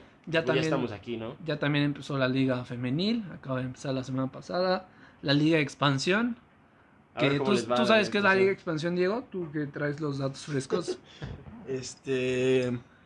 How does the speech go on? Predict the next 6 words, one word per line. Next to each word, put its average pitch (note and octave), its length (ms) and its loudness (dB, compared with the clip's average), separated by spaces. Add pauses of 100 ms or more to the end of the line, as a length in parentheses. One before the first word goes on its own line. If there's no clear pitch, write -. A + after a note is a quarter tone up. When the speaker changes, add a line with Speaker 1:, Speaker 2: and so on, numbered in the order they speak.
(540)
Speaker 3:
Claro. D#3 440 6
Speaker 2:
Gracias, D#3+ 380 6
Diego. C#3+ 220 0 (100)
Speaker 1:
Gracias, B2+ 340 4
Diego. D#3 180 4
Speaker 2:
Eh, D#3 300 4